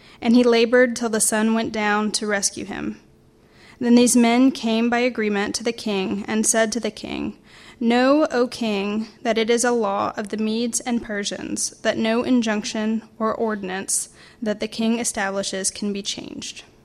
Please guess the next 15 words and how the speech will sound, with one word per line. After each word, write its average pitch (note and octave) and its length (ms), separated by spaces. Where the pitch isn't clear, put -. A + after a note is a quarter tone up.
Then A#3 120
the A#3+ 80
king C#4+ 260
commanded, G#3+ 640
and A3+ 180
Daniel A3+ 320
was A3 140
brought G#3 420
and G#3+ 160
cast G#3+ 380
into G#3+ 200
the G3+ 120
den G3+ 180
of G3 160
lions. - 800